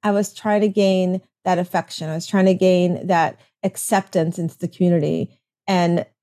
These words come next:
and then I was really lost sight of what I wanted, what were my needs. And I did, if some of you have listened to my story before, I did a six-week identity and destiny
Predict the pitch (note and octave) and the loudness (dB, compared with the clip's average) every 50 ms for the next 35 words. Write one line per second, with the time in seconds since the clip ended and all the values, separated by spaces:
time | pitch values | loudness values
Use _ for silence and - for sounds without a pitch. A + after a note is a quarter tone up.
0 | _ _ _ _ - - G3 F#3+ F#3 F#3+ F#3 F#3 G3 F#3+ F#3+ F#3 F#3+ G#3+ A3 A3 | _ _ _ _ 0 2 4 4 4 4 4 2 2 0 0 0 2 4 4 6
1 | G#3+ G#3+ F#3+ F3 - F#3+ F3+ E3+ F3 - - - - F3 F3 F3 D#3 D#3 D#3 E3 | 6 4 2 0 0 0 0 0 0 -4 -10 -4 -2 -2 0 0 0 -2 -2 -4
2 | - _ _ _ _ _ _ _ _ _ _ _ _ _ _ _ _ - G#3+ G3 | -8 _ _ _ _ _ _ _ _ _ _ _ _ _ _ _ _ -8 -4 0
3 | C4 C4 A#3 - - E3+ F3+ F#3 G3+ A3 G#3 F3 D#3+ E3+ E3+ E3 D#3+ E3 F3+ G3 | 0 0 0 -2 -2 -2 0 2 2 0 0 0 0 -2 0 0 0 0 0 -2
4 | - - F#3+ F3+ F3+ E3+ D#3+ E3 F3 F#3+ A3 A3+ F#3+ E3+ - F#3 F3+ F3 E3 - | 0 0 -2 -2 -2 -4 -4 -2 -2 -2 -2 -2 -2 -4 -4 -2 -4 -4 -4 -6
5 | _ - F#3 F#3 F3 - G3+ G3+ G3+ F#3+ G3 - F#3+ F#3 - _ - - G#3+ G3 | _ -2 -2 0 0 2 2 2 2 2 0 -4 -8 -10 -10 _ -8 -2 0 0
6 | F#3+ F#3 G3+ F#3 E3+ F3+ F3+ - - F3 - F3 D#3 D#3+ - - C4 D#4 E4+ C4+ | 2 2 2 0 0 0 -2 -2 -6 -8 -4 -4 -6 -4 -2 0 2 2 2 2
7 | A3 G#3+ - F#3+ F3 E3+ E3+ E3 E3+ _ _ _ _ _ _ _ _ - - G#3 | 0 -2 -2 -2 -2 0 -2 -2 -4 _ _ _ _ _ _ _ _ -2 0 0
8 | F#3+ A3+ C4 D4 D#4+ C4+ - - - G#3+ A3 - - A3 A3 A3 G3+ G3 F#3 - | 2 2 2 0 0 -2 -4 -2 -2 -2 -2 -2 -2 -2 -2 2 2 0 2 2
9 | G3 F#3 G3 G#3 G3 F#3 F3 E3+ - F3+ B3 B3+ - - F#3+ F3 D#3 D#3 D3+ D3 | 2 2 2 2 0 -2 -2 -2 0 -2 -2 -2 -6 -10 -8 -6 -6 -6 -8 -12